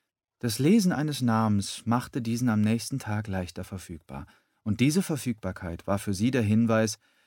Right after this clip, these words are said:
dass es sich um einen berühmten Namen handelte. Das heißt, sie verwechselten eine noch nicht lange zurückliegende mit einer langfristigen Erfahrung. Wenn Eltern unter den Lesern also meinen, Angelina Ballerina sei berühmter als Angelina Jolie,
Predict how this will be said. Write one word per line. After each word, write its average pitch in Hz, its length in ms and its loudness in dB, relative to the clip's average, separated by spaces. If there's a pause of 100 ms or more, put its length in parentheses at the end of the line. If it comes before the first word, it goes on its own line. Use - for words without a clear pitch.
(160)
dass 127 180 -2
es 139 140 -6
sich - 320 -6
um 151 120 -4
einen 143 300 0
berühmten 127 580 -2
Namen 107 400 0
handelte. 78 460 -12 (540)
Das 123 180 -4
heißt, 151 400 0 (160)
sie 143 220 -2
verwechselten 151 880 -4
eine 127 260 0
noch 117 280 0
nicht 123 340 -4
lange 135 320 0
zurückliegende 151 880 -4 (300)
mit - 260 -2
einer 139 260 2
langfristigen 135 800 -2
Erfahrung. - 640 -14 (800)
Wenn 135 180 2
Eltern 135 600 4
unter 110 320 0
den 107 160 4
Lesern 107 460 2
also 101 220 -2
meinen, 104 460 4
Angelina 110 680 2
Ballerina 98 720 2
sei 98 240 2
berühmter 104 600 0
als 98 200 -4
Angelina 104 580 2
Jolie, 104 500 2